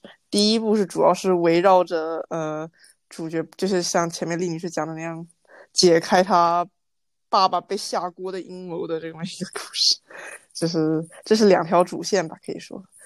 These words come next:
但是中间，因为它主要的目的是描写有趣的，就是怪谈，还有就是一种生活态度，所以并不是所有东西都那么紧绕-，紧密地围绕着主线的剧情来的，所以说是一本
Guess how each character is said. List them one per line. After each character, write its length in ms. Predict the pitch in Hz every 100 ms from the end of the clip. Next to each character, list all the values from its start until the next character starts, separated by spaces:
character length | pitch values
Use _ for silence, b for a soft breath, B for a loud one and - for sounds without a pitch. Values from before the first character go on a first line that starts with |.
| B B _
但 80 | 185
是 140 | 185
中 180 | 170 202
间， 320 | 196 202 196 _ b b b -
因 180 | 214
为 80 | 220
它 180 | 214 214
主 220 | 208 170
要 180 | 170 190
的 100 | 196
目 160 | 208 208
的 140 | 185
是 160 | - 185
描 240 | 170 180
写 320 | - 175 170
有 240 | 165 175 165
趣 300 | - 233 190
的， 480 | 175 165 165 165 - - b b b -
就 60 |
是 140 | 185 165
怪 240 | 196 175
谈， 500 | 165 156 151 156 160
还 160 | 185 165
有 120 | 165
就 100 | 160
是 300 | 180 165 160 - b
一 60 | -
种 100 | 165
生 220 | 170 190 190
活 100 | 175
态 260 | - 190
度， 140 | - 170
所 180 | -
以 220 | 175 170 - b b b _ _ _
并 140 | 240
不 80 | 196
是 100 | 214
所 220 | 208 208
有 60 | 208
东 120 | 190
西 100 | 208
都 140 | 185 190
那 120 | 202
么 100 | 196
紧 340 | - 170 160
绕-， 280 | 170 196 185 -
紧 220 | - 170
密 160 | 190 226
地 100 | 180
围 180 | 165 175
绕 160 | 202
着 120 | 180 170
主 180 | - 170
线 140 | 151
的 80 | 165
剧 180 | 180 170
情 180 | -
来 160 | - -
的， 160 | - 196 B B _
所 180 | - 170
以 160 | 160
说 200 | 165 175
是 160 | 175 170
一 80 | 170
本 260 | 165 156